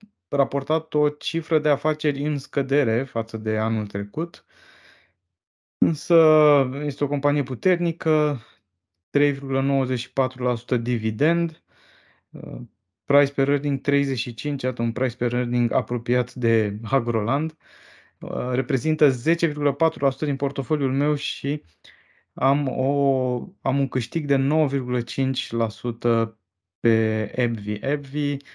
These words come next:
probabil că o voi lichida și pe ea în curând din portofoliul meu, în momentul în care va atinge un câștig de zece la sută,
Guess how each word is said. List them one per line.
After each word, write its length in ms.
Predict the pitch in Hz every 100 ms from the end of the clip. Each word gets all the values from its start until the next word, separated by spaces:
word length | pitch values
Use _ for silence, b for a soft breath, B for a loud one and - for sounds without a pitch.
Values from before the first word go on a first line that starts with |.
| B B B B B _ _ _ _ _ -
probabil 460 | 170 160 147 151
că 160 | 143 143
o 180 | 139 131
voi 160 | 135
lichida 340 | 135 127 143 143
și 160 | -
pe 100 | -
ea 180 | 123 120
în 140 | 120
curând 380 | 117 113 110 110
din 520 | 110 110 107 104 104
portofoliul 640 | 104 113 113 107 117 107 107
meu, 240 | 107 123
în 120 | 120
momentul 340 | 117 117 113 113
în 60 |
care 520 | 113 113 113 110 107 104 B B B B
va 560 | 123 117 113 107 113 113 117 -
atinge 760 | 147 117 113 127 123 113 113 113 104 113
un 400 | 113 110 113 110 107
câștig 480 | 110 - - 135
de 180 | 120 120
zece 420 | 117 113 123 120
la 160 | 120 113
sută, 640 | 113 - 113 - 113 110